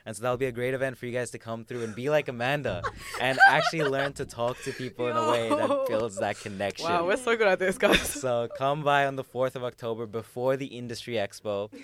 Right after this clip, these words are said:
Speaker 1: Get those skills. Get ready to apply those skills and be like Amanda.
Speaker 2: I'm so
Speaker 1: There you
Speaker 2: interested 'cause
Speaker 1: go.
Speaker 2: I know we have organizational psych, um,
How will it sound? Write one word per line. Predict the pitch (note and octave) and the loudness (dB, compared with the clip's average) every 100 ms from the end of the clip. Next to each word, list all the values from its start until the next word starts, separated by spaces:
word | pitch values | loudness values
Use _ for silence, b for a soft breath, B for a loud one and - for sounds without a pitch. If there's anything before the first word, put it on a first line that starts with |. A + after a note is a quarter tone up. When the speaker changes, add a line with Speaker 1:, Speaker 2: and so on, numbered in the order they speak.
| B B | B B
Speaker 1:
Get | A#2+ A#2+ - | -2 -2 0
those | C3+ B2+ | 0 0
skills. | - - A2+ G#2 G2+ G2+ | -6 -6 -4 -4 -6 -8
Get | - G#2 | -6 -6
ready | A2 A#2 | -4 -8
to | G#2+ A2+ | -8 -10
apply | G#2 G#2 G#2+ | -10 -6 -4
those | A#2 A2 - | -4 -8 -8
skills | G#2 F#2 F2+ | -8 -8 -10
and | - F#2+ | -12 -14
be | F2+ | -10
like | F#2 F2 | -10 -10
Amanda. | E2+ D#2+ D#2+ D2+ D2 _ _ - - _ | -12 -12 -12 -14 -20 _ _ -20 -20 _
Speaker 2:
I'm | A3 | -16
so | - - - B3 | -10 -8 -4 -4
Speaker 1:
There | A3+ | -4
you | |
Speaker 2:
interested | A3+ B3 A#3 G#3 | -8 -12 -8 -8
'cause | A3+ | -8
Speaker 1:
go. | A3+ | -12
Speaker 2:
I | |
know | A3+ A3+ | -10 -10
we | A3 | -8
have | B3 | -10
organizational | A3 G#3+ A3 G#3 G#3+ G#3+ A3 | -10 -14 -14 -16 -18 -18 -18
psych, | G#3+ A3+ G3 F#3+ _ | -16 -12 -12 -14 _
um, | A3 G3 F#3 F#3 | -16 -16 -16 -20